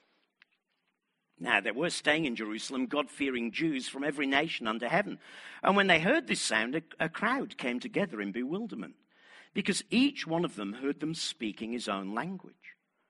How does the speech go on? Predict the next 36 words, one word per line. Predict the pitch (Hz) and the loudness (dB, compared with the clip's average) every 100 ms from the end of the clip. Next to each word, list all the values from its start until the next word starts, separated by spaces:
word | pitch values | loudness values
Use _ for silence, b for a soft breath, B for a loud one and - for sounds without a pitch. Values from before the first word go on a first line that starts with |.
| _ _ _ _ _ _ | _ _ _ _ _ _
Utterly | 185 185 196 170 | 0 2 0 2
amazed, | 131 135 165 190 139 | 2 2 0 -2 0
they | 131 107 | 2 2
asked, | 98 - - _ _ _ | 0 -4 -16 _ _ _
"Here, | - 160 | -10 -4
aren't | 202 294 - 285 - | -2 -2 0 -2 0
all | 269 247 | -2 2
these | 208 180 160 | 2 2 2
men | 160 | 2
who | 147 | 2
are | 127 | 0
speaking | - - 135 120 110 | -4 -4 -4 -2 0
Galileans? | 120 107 101 80 90 240 254 - - _ _ _ _ _ _ _ _ _ _ - | 2 2 0 -6 -4 -2 -2 -8 -16 _ _ _ _ _ _ _ _ _ _ 0
Then | 202 | 2
how | 180 262 320 | 4 4 4
is | 262 - | 0 0
it | 113 113 | 0 2
that | 160 - | 0 2
each | 233 254 - | 2 2 -2
of | 139 | -2
us | 95 110 - - _ _ _ _ | -2 -6 -6 -14 _ _ _ _
hears | - 277 277 196 | 2 4 6 4
them | 165 | 2
in | 156 | 2
his | 160 147 | 2 4
own | 135 131 | 4 4
native | 127 123 120 131 | 2 2 0 -6
language? | 170 185 202 123 - | -4 -6 -6 -8 -10
Parthians, | - 240 233 - 127 120 | 2 4 4 2 -4 -2
Medes, | 202 226 165 214 | 0 -2 0 0
Elamites, | 220 190 123 98 - | 0 0 -2 -4 -6
residents | 190 233 208 156 139 - | -6 -4 -4 -6 -6 -6
of | |
Mesopotamia, | 131 160 - 165 - 208 220 185 | -4 -4 -4 -8 -4 -2 0 0
Judea, | 123 131 135 240 240 | -2 -4 -6 -4 -4
Cappadocia, | 175 147 - 165 226 123 - | -4 -6 -6 0 0 0 -6